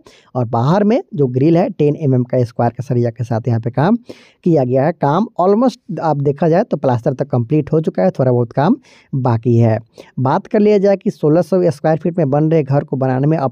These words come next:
तक टोटल कितना रुपये का खर्चा आया है, तो अब तक इस घर को बनाने में लगभग पन्द्रह लाख रुपये के आसपास में खर्चा है, वो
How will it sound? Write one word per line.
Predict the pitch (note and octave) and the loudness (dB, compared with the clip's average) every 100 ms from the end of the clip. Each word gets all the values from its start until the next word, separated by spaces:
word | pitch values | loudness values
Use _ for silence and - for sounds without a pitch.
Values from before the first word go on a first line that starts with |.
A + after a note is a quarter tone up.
| - | -4
तक | D3+ - | -4 -2
टोटल | C#3 D3 | -2 0
कितना | C#3+ C#3 - | -2 -4 -2
रुपये | C3+ C#3 | -2 -2
का | C3 C3+ | -4 -6
खर्चा | - C#3 D3 G3 | -4 -4 0 2
आया | E3+ D3+ | 2 2
है, | F#3+ - - _ - | 0 -2 -14 _ -8
तो | |
अब | E3+ D#3 - | -4 -4 -2
तक | A#3+ | -2
इस | A#3+ F3+ | -2 0
घर | E3 F3+ | -2 0
को | F3 | 0
बनाने | D3 C#3+ D3+ | 0 2 2
में | E3+ | 2
लगभग | C#3 C#3 D#3+ - | 2 0 -2 -2
पन्द्रह | C3 C#3+ | 0 2
लाख | D3+ C3+ C3 | 2 0 -2
रुपये | B2+ C3 | -2 -2
के | B2+ | -2
आसपास | A#2 C3 A2+ C3 | -2 -4 -4 -4
में | |
खर्चा | B2+ B2 A2+ A#2+ | -2 -4 0 2
है, | |
वो | A#2+ F#3+ | 2 2